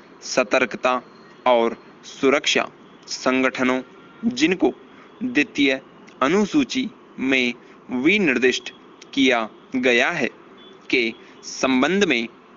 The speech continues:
अप्रयोज्य कर देती है और केंद्र सरकार के उक्त संगठनों द्वारा प्रकट की गई किसी भी सूचना को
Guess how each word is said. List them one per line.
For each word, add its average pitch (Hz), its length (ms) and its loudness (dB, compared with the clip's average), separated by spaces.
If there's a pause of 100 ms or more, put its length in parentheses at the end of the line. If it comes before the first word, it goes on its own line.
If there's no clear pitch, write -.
(200)
अप्रयोज्य 143 880 0 (480)
कर 117 240 2 (760)
देती 131 420 2
है 127 160 -2 (680)
और 117 300 2 (420)
केंद्र 190 420 2
सरकार 123 640 0 (520)
के 120 200 2 (480)
उक्त - 300 2 (460)
संगठनों 139 840 -2
द्वारा 127 360 2 (600)
प्रकट - 400 -2 (480)
की 196 160 2
गई 123 220 0 (520)
किसी 139 320 2
भी 135 220 -2 (460)
सूचना 147 640 0
को 127 200 4